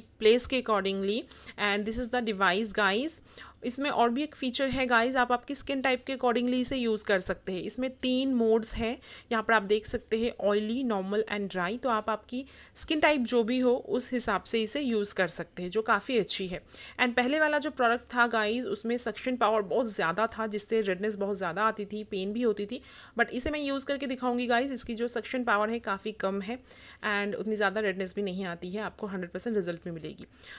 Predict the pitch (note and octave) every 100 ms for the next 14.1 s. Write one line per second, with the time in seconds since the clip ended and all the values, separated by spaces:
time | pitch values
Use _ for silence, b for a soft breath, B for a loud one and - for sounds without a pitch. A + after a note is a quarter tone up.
0 | B D4+ E4+ D4 E4+ C#4+ C#4 - C4+ C4+
1 | C#4+ C#4 A#3 B3 A#3 - B3 - A#3 A3+
2 | G#3+ A#3 - A3+ A#3 A#3 A3+ G#3+ A#3 A3
3 | C4+ B3 - G#3+ G3+ G3+ G3+ G3 - A3
4 | A3+ _ C#4+ D#4 D#4 D4 A3+ A3 A3+ G#3
5 | G#3 F#3 F3+ G3 A3+ G#3+ - E3 E3+ E3+
6 | - - B B - A3+ B3 B3 B3 -
7 | C4+ C#4 C#4+ B3 A#3+ - A#3+ B3 A3+ G3+
8 | - A3+ G#3 G#3 G#3+ G#3 G#3+ F#3+ G3+ G#3+
9 | G#3+ G3+ G3+ G3 G3 - B B B G3+
10 | G3 G#3 G3+ G3+ G3 - F#3 F3 F3 -
11 | G#3 G3+ G#3 F#3+ B3 A3+ G#3 G3+ G#3 -
12 | G3 G3 - G3+ A3+ A#3 G#3 G#3 - G3+
13 | G3 G#3 F3+ - G#3 - G3+ F#3+ F#3 G#3+
14 | A3